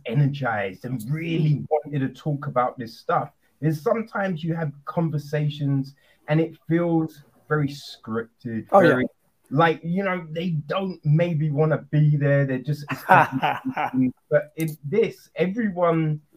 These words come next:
Speaker 1: you know, was really just you know, G'd up to really talk about these different topics and everything
Speaker 2: Yeah.
Speaker 1: like that.
Speaker 2: I'm glad you picked up on that, because that's, that's clearly what happened, because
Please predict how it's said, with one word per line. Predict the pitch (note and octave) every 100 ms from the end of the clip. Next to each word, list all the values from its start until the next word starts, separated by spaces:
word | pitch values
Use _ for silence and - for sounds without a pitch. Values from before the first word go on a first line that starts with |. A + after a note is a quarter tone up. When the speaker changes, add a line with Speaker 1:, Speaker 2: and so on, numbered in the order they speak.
| _ _ _ _ _ _ _
Speaker 1:
you | E3+ E3 G3
know, | F#3 D#3+
was | D3+ C#3+
really | C3 G3 A3+ G#3+ F#3 E3 D3 C#3+
just | F3 E3 D#3 - _ _ D3 - D3
you | D3+ E3+
know, | A#2+ -
G'd | - D#3+ C#3+
up | - D#3+ - -
to |
really | B2 C#3 A#3
talk | - D#3+ C#3+ D3
about | D3+ C#3+ C3+
these | B2+ -
different | D3+ A#2 -
topics | - E3 - A#2 - -
and | G#2+
everything | - F3
Speaker 2:
Yeah. | D#3
Speaker 1:
like | A#2+ - _ _ -
that. | D3+
Speaker 2:
I'm | E3+
glad | G3+ G#3+
you | G3
picked | - F3
up | F#3+ F3
on | D#3+
that, | D3
because | D3 A#2+
that's, | D#3+ -
that's | F3+ E3 -
clearly | - - G3 G3+ G3 E3 D3 - -
what | D#3 D3
happened, | D#3+ D#3+ D#3+ C#3+
because | C#3+ D3+